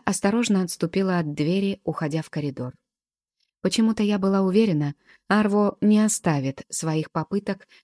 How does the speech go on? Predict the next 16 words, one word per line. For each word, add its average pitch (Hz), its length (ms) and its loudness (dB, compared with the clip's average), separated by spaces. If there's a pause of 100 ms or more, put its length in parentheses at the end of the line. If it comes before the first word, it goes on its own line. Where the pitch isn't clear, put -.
примирить 170 600 0
отца 156 400 -4
с - 40 0
сыном. 131 600 -2 (840)
И 175 280 2
это 185 560 -4
вызывало 165 800 0
уважение. 135 760 -4 (880)
Рарго 170 460 2
подобрал 165 520 0
хорошего 180 500 0
воспитателя 160 640 -2
моему 147 340 2
брату. 135 420 -6 (580)
Я 208 240 2
улыбнулась. 143 680 -4